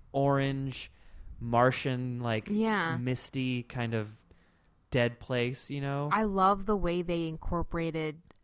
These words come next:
Speaker 2: the snow at the end.
Speaker 1: Yeah.
Speaker 2: It was stunning. And then how
Speaker 1: I didn't
Speaker 2: they
Speaker 1: know if it was snow. Like, at the beginning, there's a scene where there's snow, but I'm like, "That's probably just ash 'cause it's horrible."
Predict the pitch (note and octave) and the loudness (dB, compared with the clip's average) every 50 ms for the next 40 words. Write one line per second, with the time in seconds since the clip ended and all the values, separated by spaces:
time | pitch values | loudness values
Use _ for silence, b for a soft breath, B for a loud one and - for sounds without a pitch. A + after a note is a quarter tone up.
0 | - F#3 F3+ F#3 F3+ F3 - - - - - F3 E3 D#3 D#3 D#3 D3 C#3 D3 F3 | -10 -4 -2 0 0 0 0 -2 -4 -2 -2 -2 -2 -2 -2 -4 -4 -4 -2 -2
1 | G3+ G#3+ G#3 - B3 A#3+ B3+ C4 C4+ C#4+ D#4 E4 F4 F4 - - - - _ - | -2 -2 -2 0 0 2 2 2 2 0 0 0 -2 -4 -6 -10 -16 -18 _ -2
2 | B2 B2 A#2+ G#2+ G2 - A#2 - - - - B3 D4 D4+ C#4 C#4 D4 C#4+ B3+ F#3+ | 0 2 2 2 0 -2 -8 -12 -8 0 2 4 4 4 4 4 4 4 4 2
3 | - - - - - F#3+ A3+ A3+ G#3+ G3 E3+ D#3+ D#3+ - F#3+ G3+ G#3 G3+ G#3+ G#3+ | -2 -6 -8 -4 0 2 2 2 2 2 0 -2 0 2 2 4 6 6 6 6
4 | G#3 G#3 G#3 G3 E3+ C#3+ G#3+ A3 C#4+ C4+ B3 A3+ G3+ - G3 F3 C#3+ - - - | 4 4 2 2 4 6 6 6 8 8 8 6 6 6 4 4 4 2 0 -2
5 | C#3+ C#3 D#3 E3 D#3+ C#3 C3 B2 A#2 - - D3 C3+ D#3 C#3+ C#3+ C#3+ C3 C3 E3 | 2 4 6 6 8 8 6 4 4 2 -2 -2 0 2 4 4 4 4 6 4
6 | F#3 G3 F3 D#3 C#3+ C#3 C3 C3+ B2+ - - C#3+ C3+ C3 B2+ B2+ A#2+ A#2+ B2 A#2+ | 4 4 4 4 4 4 2 2 0 -2 -2 -2 2 4 4 4 6 6 4 4
7 | A#2 - - B2+ A#2+ A#2+ C3 C3+ C3+ C3 B2+ A#2 A#2 A#2 A#2 A2+ - - - D3+ | 4 2 -2 2 4 4 6 6 6 4 4 4 4 4 2 2 2 0 -2 -4
8 | D#3 - - C#3 B2 A#2 A2+ G#2 G#2+ G2+ - - - D3+ F#3 G#3+ F#3 C3 - - | -2 -2 -2 -2 0 0 0 -2 -4 -4 -6 -8 -8 -6 -4 -2 -2 -2 -4 -6
9 | - - B2 A2 A2 G#2+ - - - - F#3 G3 D3 A2+ A2 G#2 G2 - | -8 -6 -4 -4 -4 -4 -8 -6 -2 0 2 2 2 2 0 -2 -2 -4